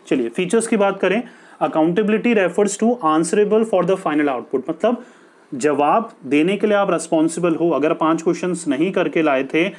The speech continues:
तो आप responsible हो उस काम को नहीं करने के, right। It cannot be delegated or passed, आप किसी और को नहीं सौंप सकते अपना काम, क्योंकि मैंने आपको specific वो काम दिया था, उससे related मैंने आपको responsibility, authority भी दी थी, इसलिए आप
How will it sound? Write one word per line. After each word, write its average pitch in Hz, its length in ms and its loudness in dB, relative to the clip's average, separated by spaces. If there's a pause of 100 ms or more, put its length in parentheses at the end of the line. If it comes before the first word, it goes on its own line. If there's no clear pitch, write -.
(200)
तो 156 60 0
आप 165 200 0
responsible 170 680 -2
हो 180 60 2
उस 185 120 -2
काम 156 240 -2
को 170 120 2
नहीं 139 280 -2
करने 113 300 -4
के, 123 100 -6
right। 196 280 0 (380)
It 170 100 -2
cannot 190 460 0
be 226 80 2
delegated 175 560 2
or 180 160 2
passed, 120 340 -4
आप 151 180 -2
किसी 190 220 0
और 175 200 2
को 185 100 2
नहीं 180 220 0
सौंप 160 260 -2
सकते 175 300 -4
अपना 160 240 -2
काम, 165 280 -2 (280)
क्योंकि 175 160 0
मैंने 160 240 2
आपको 175 260 0
specific 185 600 -2
वो 175 100 2
काम 147 280 0
दिया 139 200 0
था, 202 240 -2 (240)
उससे 165 220 0
related 180 400 0
मैंने 165 180 0
आपको 160 200 -2
responsibility, 151 800 0
authority 151 520 0
भी 170 180 0
दी 170 180 2
थी, 208 220 0 (260)
इसलिए 185 240 -2
आप 180 160 -2